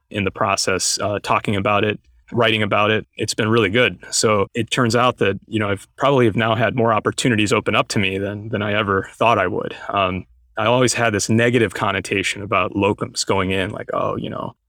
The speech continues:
hired gun, you know, temporary doctor, you know, is there something wrong?" <laughs> But it, it's not the case at all. It's actually been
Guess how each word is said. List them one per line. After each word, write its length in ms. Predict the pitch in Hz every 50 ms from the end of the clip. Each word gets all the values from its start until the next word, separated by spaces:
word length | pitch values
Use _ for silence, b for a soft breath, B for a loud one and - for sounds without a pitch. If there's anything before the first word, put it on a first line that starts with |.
| _
hired 380 | - - 113 107 107 104 95 113
gun, 480 | 135 123 120 120 120 120 117 117 113 113 B B B B B
you 80 | 107
know, 240 | 104 107 104 104 107
temporary 680 | - - 123 113 110 120 117 117 113 110 110 107 - -
doctor, 680 | - 135 123 127 117 - - 123 120 120 117 113 110 - _ _ _ _ _ _ _ _ _
you 120 | - 113 110
know, 200 | 104 104 107 110
is 80 | 101
there 120 | 123 107 101
something 340 | - 120 113 - 120 107
wrong?" 480 | 117 123 123 131 131 127 127 127 127 120 - - -
<laughs> 1040 | - 120 113 - - - 95 85 160 156 - - _ - - - - - 151 147 -
But 240 | - 135 131 127 120
it, 220 | - 147 - - -
it's 260 | 156 120 - - -
not 200 | 165 151 - -
the 80 | 123
case 280 | - - 117 101 - -
at 60 | 90
all. 180 | 92 90 92 92
It's 120 | 92 -
actually 320 | 117 104 101 - 120 98 92
been 260 | 101 95 92 92